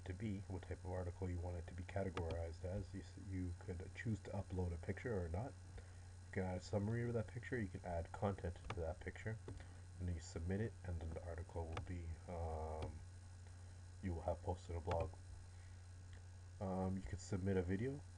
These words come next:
right? It's, it works the same way. Uh, you could go and look at your own blog, right? So these are all the articles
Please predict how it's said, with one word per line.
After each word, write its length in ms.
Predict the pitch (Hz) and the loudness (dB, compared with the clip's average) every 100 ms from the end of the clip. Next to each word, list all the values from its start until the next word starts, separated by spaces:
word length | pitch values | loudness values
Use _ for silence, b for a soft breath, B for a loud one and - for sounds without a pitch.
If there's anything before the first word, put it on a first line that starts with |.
| - - - | -10 -10 -8
right? 240 | 90 90 120 - - | 2 2 2 -4 -4
It's, 160 | 95 - - - - | -4 -4 -10 -10 -2
it 80 | 101 | 0
works 260 | 87 87 - - | 2 0 -2 -10
the 80 | - | -6
same 220 | 95 92 | -2 0
way. 140 | 90 123 - - B B B B B - - | 2 0 -2 -10 B B B B B -10 -2
Uh, 180 | 98 92 | 2 4
you 120 | 90 | 4
could 160 | 87 92 | 2 2
go 200 | 98 98 | 6 6
and 120 | 90 | 6
look 200 | 107 113 | 4 4
at 80 | 95 | 2
your 220 | 87 87 | 2 4
own 160 | 101 98 | 4 4
blog, 280 | 85 87 101 - - - - - - - - - - - | 4 4 4 0 -8 -10 -10 -10 -10 -10 -10 -10 -10 -2
right? 160 | 101 120 - - - - - - - | -2 -2 -6 -8 -10 -10 -12 -12 -8
So 420 | - 98 85 85 - - - 104 | -2 2 2 0 -6 -10 -8 -2
these 180 | 92 87 | 2 2
are 140 | 87 - | 2 4
all 140 | 92 | 4
the 140 | 87 - 98 | 4 0 0
articles 540 | 87 - 92 87 87 | 0 0 2 2 0